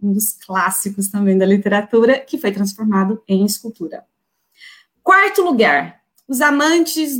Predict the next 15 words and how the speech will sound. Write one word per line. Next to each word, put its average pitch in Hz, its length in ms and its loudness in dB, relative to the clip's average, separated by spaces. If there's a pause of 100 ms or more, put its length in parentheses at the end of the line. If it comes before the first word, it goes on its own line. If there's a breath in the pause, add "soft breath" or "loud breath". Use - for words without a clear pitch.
(160)
de 214 200 0
René 247 280 0
Magritte, 247 960 -2 (560 loud breath)
super 359 920 0 (140)
encobertos, 226 840 -2
rostos 247 400 -4
encobertos, 220 680 -2
e 240 40 0
aí 233 200 0
traz 247 240 0
uma 254 100 -2
referência 254 560 -2
dos 233 160 -8
dias 233 180 -4
atuais, 247 580 0